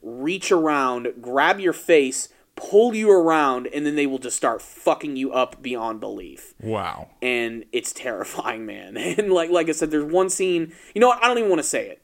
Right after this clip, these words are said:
Speaker 2: Don't, don't say
Speaker 1: Yeah,
Speaker 2: it.
Speaker 1: there, there, there's certain things that will catch you off guard.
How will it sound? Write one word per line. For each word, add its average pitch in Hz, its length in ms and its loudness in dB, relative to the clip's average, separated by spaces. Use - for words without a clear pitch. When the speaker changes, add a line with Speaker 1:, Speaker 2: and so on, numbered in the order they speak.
Speaker 2:
Don't, 156 240 6
don't 135 180 4
say 135 160 4
Speaker 1:
Yeah, 151 80 8
Speaker 2:
it. 143 60 -4
Speaker 1:
there, 175 120 0
there, 190 180 10
there's 185 200 6
certain 226 280 2
things 202 240 2
that 156 160 2
will 160 200 6
catch 165 240 -2
you 165 120 6
off 135 160 0
guard. 135 360 0